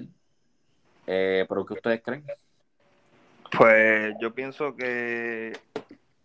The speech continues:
Speaker 2: tal vez si un tercer equipo entra en, en, en la escena y en el panorama, sí se podría dar. Sí se podría dar porque las piezas que está, que está pidiendo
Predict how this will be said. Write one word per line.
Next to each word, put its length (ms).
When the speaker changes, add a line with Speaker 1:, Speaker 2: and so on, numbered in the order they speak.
Speaker 2:
tal 200
vez 220
si 140
un 140
tercer 500
equipo 460
entra 500
en, 160
en, 200
en 180
la 80
escena 460
y 80
en 120
el 80
panorama, 600
sí 300
se 160
podría 380
dar. 140
Sí 220
se 100
podría 300
dar 100
porque 200
las 140
piezas 360
que 100
está, 580
que 80
está 260
pidiendo 880